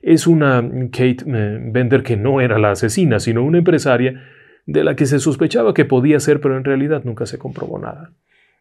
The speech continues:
El hecho es que la búsqueda va y encuentran que unos subieron a un tren en un lugar, otros a otros, y así fue. Fueron siguiendo los pasos, pero entonces se dieron cuenta de un detalle.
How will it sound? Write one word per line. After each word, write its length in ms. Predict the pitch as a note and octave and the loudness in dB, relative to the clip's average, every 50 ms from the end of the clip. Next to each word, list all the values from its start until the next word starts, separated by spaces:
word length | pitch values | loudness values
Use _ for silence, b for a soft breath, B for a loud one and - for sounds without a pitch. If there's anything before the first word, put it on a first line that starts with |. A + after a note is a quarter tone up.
| - | -2
El 140 | C#3 C#3 D#3+ | 0 2 2
hecho 180 | E3+ E3+ - D#3 | 2 2 0 -2
es 80 | C#3 | 0
que 340 | - - D3 D3 b b b b b b b b b b b - | 0 -2 -2 -2 b b b b b b b b b b b -2
la 120 | A2 G#2+ | 2 4
búsqueda 400 | G#2+ B2 B2 - - B2 A#2+ A2+ | 4 4 4 4 2 2 2 2
va 280 | G#2 A#2+ A#2+ A#2 G#2+ A2+ - | 2 2 0 0 -2 -4 -6
y 140 | C3 A2+ G#2+ | -4 -4 -4
encuentran 420 | G#2+ - - E3 D#3+ - E3 D3 | -2 0 0 0 0 0 -2 0
que 160 | - D3 C3 | 2 2 2
unos 320 | C3 C#3+ D#3+ E3+ E3+ D#3+ - | 2 4 4 4 4 2 2
subieron 420 | - D3 A#2 A#2+ A#2+ A#2 A#2 A2+ | 0 0 2 4 4 4 2 2
a 40 | A2 | 0
un 160 | A2+ A2 A2 | 0 0 -2
tren 240 | A2+ B2 C#3 C3+ A#2+ | -2 -2 -2 0 0
en 100 | G#2+ A2 | 0 0
un 140 | A#2 A2+ G#2+ | 0 0 0
lugar, 340 | G#2+ G2+ B2 C#3 C#3+ C3+ | 0 0 0 0 0 0
otros 320 | B2+ A#2+ B2+ B2+ G#2+ - - | 0 -2 -2 -4 -4 -4 -2
a 80 | G#2 | 0
otros, 420 | G#2+ C3+ D#3 D#3 D3+ C#3 C#3+ B2+ B B B B B B B _ | 2 4 4 2 2 0 0 0 B B B B B B B _
y 180 | - C#3 A#2+ A2+ | -4 -2 -2 -2
así 280 | A2+ G#2+ A2 - D#3 B2+ | -2 -4 -6 -8 -10 -10
fue. 420 | - - - - - - _ _ _ _ _ _ _ _ _ _ _ _ _ _ _ _ _ _ _ _ _ _ _ _ _ _ _ _ _ _ b b b b b b b b b b b _ _ _ _ | -12 -14 -16 -16 -16 -18 _ _ _ _ _ _ _ _ _ _ _ _ _ _ _ _ _ _ _ _ _ _ _ _ _ _ _ _ _ _ b b b b b b b b b b b _ _ _ _
Fueron 340 | _ - A2 G#2 G#2+ A2 G#2 | _ -2 -2 0 0 -2 -4
siguiendo 540 | - - A2+ G#2+ G2 G#2+ G#2 G2+ G2+ G2 | -6 -8 -6 -4 -2 -2 -2 -2 -4 -4
los 200 | F#2 F#2+ F#2 F#2+ | -4 -6 -6 -8
pasos, 600 | - - A2 G2+ - - - - - - - _ _ _ _ _ _ _ _ _ _ _ | -8 -8 -6 -6 -8 -10 -14 -16 -18 -20 -20 _ _ _ _ _ _ _ _ _ _ _
pero 160 | - A#2 G2+ G2 | -4 -2 -2 -2
entonces 460 | F#2+ F#2+ F#2+ - C3 B2+ - C3+ B2+ | -4 -4 -4 -4 -4 -4 -6 -8 -6
se 120 | - B2+ G#2+ | -6 -6 -6
dieron 220 | G2+ G2+ G2+ F#2+ | -6 -6 -6 -8
cuenta 320 | G2 - G2+ F#2+ - A2 | -8 -8 -8 -6 -6 -8
de 120 | G2+ G2+ G#2+ | -8 -8 -10
un 80 | A2+ | -10
detalle. 560 | A#2+ A2 A2 - B2 A#2+ B2 - C3 - - | -10 -10 -10 -10 -12 -10 -12 -12 -14 -16 -20